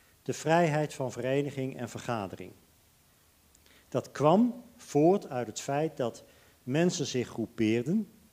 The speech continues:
tegen de staatsmacht en daarover werden vervolgd, daarvoor werden vervolgd. En toen is in onze grondwet opgeschreven: mensen moeten zich kunnen verenigen,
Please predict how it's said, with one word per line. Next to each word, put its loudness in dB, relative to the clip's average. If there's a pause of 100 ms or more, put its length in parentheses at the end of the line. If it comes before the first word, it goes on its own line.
(500)
tegen 2 (160)
de -8
staatsmacht -4 (2000)
en 0
daarover 6
werden 4
vervolgd, 0
daarvoor -2
werden -2
vervolgd. -4 (680)
En -10
toen 0
is -2
in -2
onze -6
grondwet 0
opgeschreven: -2
mensen -2
moeten -4
zich -4
kunnen -2
verenigen, -6